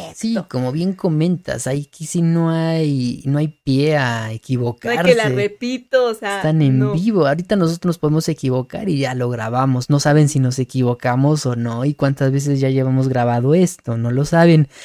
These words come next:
Speaker 1: pero ya en un en vivo sí está más cañón,
Speaker 2: Me
Speaker 1: ¿eh?
Speaker 2: encanta. Y todas las anécdotas de las personas que te cuentan, "No, es que yo vengo desde quién sabe dónde y vine a ver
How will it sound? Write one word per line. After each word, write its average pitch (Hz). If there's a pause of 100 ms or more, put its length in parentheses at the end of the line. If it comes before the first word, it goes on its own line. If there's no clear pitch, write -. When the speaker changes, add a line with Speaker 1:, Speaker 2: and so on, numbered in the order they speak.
(260)
Speaker 1:
pero 143
ya 156
en 190
un 208
en 170
vivo 151 (300)
sí 143
está -
más 110
cañón, 139
Speaker 2:
Me 135
Speaker 1:
¿eh? -
Speaker 2:
encanta. 214
Y 226
todas 294
las -
anécdotas 233
de 220
las 190
personas 214
que 240
te 196
cuentan, 220
"No, 277
es 294
que 302
yo 285
vengo 277
desde 202
quién 220
sabe 220
dónde 247
y 254
vine 214
a 214
ver 208